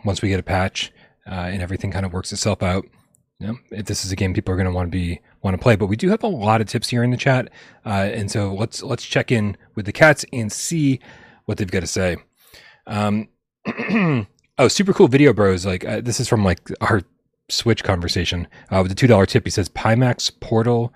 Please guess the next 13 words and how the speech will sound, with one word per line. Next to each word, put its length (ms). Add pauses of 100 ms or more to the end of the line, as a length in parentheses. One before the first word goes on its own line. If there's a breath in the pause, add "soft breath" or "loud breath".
(160 soft breath)
style 440
V 160
R 180
for 140
Switch 300
two." 240 (560 soft breath)
What? 180 (420)
Fill 120
me 140
in. 120
What's 160
Pimax 420
Portal? 300